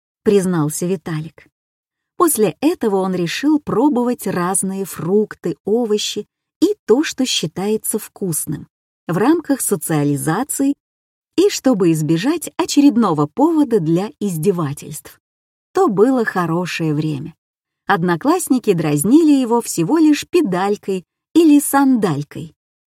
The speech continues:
Виталик просил бабушку принести что-нибудь.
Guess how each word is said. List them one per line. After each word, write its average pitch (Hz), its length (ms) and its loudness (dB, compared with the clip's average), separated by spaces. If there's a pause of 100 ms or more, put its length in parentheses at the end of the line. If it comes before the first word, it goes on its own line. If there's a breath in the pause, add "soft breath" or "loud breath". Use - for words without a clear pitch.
(460)
Виталик 294 760 2
просил 214 520 0
бабушку 285 520 4
принести 202 680 0
что-нибудь. 170 840 -4